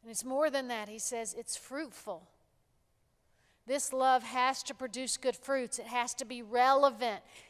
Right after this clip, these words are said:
It has to be practical. It has to be ongoing and gener-, keep generating. This love has to be merciful. And then a couple weeks ago, this love has to be surrendering.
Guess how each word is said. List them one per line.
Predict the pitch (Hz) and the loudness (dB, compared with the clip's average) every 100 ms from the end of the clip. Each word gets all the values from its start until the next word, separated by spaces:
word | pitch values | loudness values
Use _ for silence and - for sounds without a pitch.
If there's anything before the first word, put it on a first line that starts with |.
| - | -6
It | 240 | -2
has | 247 254 254 | 4 4 4
to | 254 | -6
be | 220 247 | -6 -8
practical. | - 262 262 277 - 254 - 214 196 | 0 8 10 10 6 -6 2 2 2
It | 196 | 0
has | 254 254 269 | 8 10 8
to | - | 2
be | 247 254 | -2 0
ongoing | 240 254 269 262 262 254 254 240 | 4 4 4 2 4 4 2 -2
and | 226 | -6
gener-, | 202 240 240 247 226 - - - _ | -2 0 0 -2 -8 -10 -20 -20 _
keep | - 277 214 | -4 -4 -2
generating. | 220 269 285 254 214 190 175 - _ _ _ _ _ _ _ _ _ _ _ _ _ _ _ _ _ | 2 2 4 4 2 0 -8 -20 _ _ _ _ _ _ _ _ _ _ _ _ _ _ _ _ _
This | 254 - 254 | -2 0 0
love | 240 262 262 247 | 2 6 6 4
has | 214 240 240 240 | 2 -2 0 -2
to | - | -6
be | 202 233 220 | -6 -8 -8
merciful. | 208 214 220 - 233 - 170 180 - _ _ _ _ _ _ _ _ _ _ _ _ _ _ _ _ _ _ _ _ _ _ _ _ _ _ _ _ _ _ _ _ _ | -8 -6 -4 -4 -6 -10 -16 -16 -20 _ _ _ _ _ _ _ _ _ _ _ _ _ _ _ _ _ _ _ _ _ _ _ _ _ _ _ _ _ _ _ _ _
And | 208 | -4
then | 254 277 | 0 0
a | 247 | -2
couple | 240 233 | -4 -4
weeks | 240 269 - | -2 0 0
ago, | 240 269 | 4 4
this | 247 247 | 4 0
love | 254 262 285 | 0 2 2
has | 254 254 262 262 | 2 2 2 2
to | - | -4
be | 233 262 254 | -6 -6 -2
surrendering. | - - 226 202 220 240 277 294 311 320 320 | 0 2 0 -2 0 0 -2 -2 -2 -4 -6